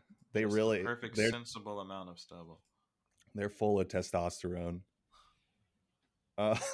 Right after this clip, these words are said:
Speaker 1: <laughs> no, but then we see, uh, back in Impel Down that,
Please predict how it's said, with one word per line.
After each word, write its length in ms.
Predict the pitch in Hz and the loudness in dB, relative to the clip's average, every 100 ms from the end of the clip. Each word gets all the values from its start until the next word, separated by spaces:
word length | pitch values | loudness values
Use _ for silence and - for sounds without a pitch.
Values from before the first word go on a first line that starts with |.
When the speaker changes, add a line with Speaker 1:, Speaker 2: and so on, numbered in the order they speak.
| 196 - - 196 - | 6 6 8 8 8
Speaker 1:
<laughs> 100 | 139 - 156 - - - 127 131 | 0 -2 -6 -6 -10 -12 -8 6
no, 200 | 135 127 | 10 10
but 180 | 127 | 8
then 160 | 147 160 | 8 6
we 120 | 160 | 6
see, 480 | 147 151 139 135 127 | 4 4 6 6 10
uh, 260 | 117 110 98 | 12 12 10
back 280 | 117 117 | 10 8
in 60 | 120 | 8
Impel 360 | 117 110 113 101 | 4 8 8 8
Down 560 | 101 95 92 95 104 - _ - | 6 8 6 4 -2 -8 _ -2
that, 380 | 104 98 92 | 6 8 8